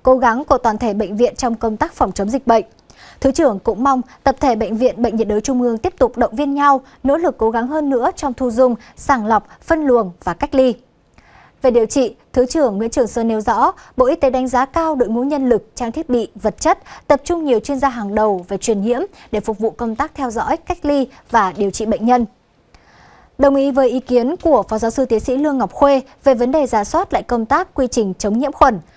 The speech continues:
Thứ trưởng Nguyễn Trường Sơn yêu cầu, bệnh viện cũng cần rà soát lại công tác nhiễm khuẩn bệnh viện, kiểm tra lại khu cách ly, kiểm tra lại việc sử dụng trang thiết bị, phương tiện phòng hộ khi khám chữa bệnh. Nơi nào làm chưa đúng, cần phê bình, rút kinh nghiệm nghiêm túc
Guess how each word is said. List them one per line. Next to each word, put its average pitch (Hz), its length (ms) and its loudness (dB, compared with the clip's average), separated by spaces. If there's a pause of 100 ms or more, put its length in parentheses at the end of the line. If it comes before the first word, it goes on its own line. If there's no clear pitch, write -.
(180)
Thứ 285 120 0
trưởng 277 180 0
Nguyễn 233 120 -4
Trường 254 180 -2
Sơn 233 240 -2
yêu 254 140 2
cầu, 233 320 4 (260)
bệnh 262 160 2
viện 262 220 2
cũng 269 240 0
cần 277 220 0
rà 220 180 0
soát 330 320 -2
lại 233 120 0
công 233 240 -4
tác 320 220 -4
nhiễm 254 120 0
khuẩn 240 240 -2
bệnh 202 180 -8
viện, 240 220 2 (260)
kiểm 247 140 4
tra 294 180 0
lại 277 180 -2
khu 247 100 -2
cách 320 220 -4
ly, 285 220 2 (260)
kiểm 247 160 2
tra 311 180 0
lại 254 160 0
việc 214 180 -2
sử 202 180 -2
dụng 214 240 -2
trang 233 160 -2
thiết 320 160 -6
bị, 254 240 2 (220)
phương 349 160 0
tiện 277 140 0
phòng 208 240 -2
hộ 233 220 0
khi 247 220 -4
khám 226 220 -4
chữa 269 140 -2
bệnh. 269 220 4 (560)
Nơi 339 120 2
nào 262 240 0
làm 214 240 0
chưa 254 140 2
đúng, 220 400 0
cần 220 200 0
phê 311 200 0
bình, 240 260 2 (180)
rút 392 220 0
kinh 311 140 -2
nghiệm 247 200 0
nghiêm 285 140 0
túc 403 200 2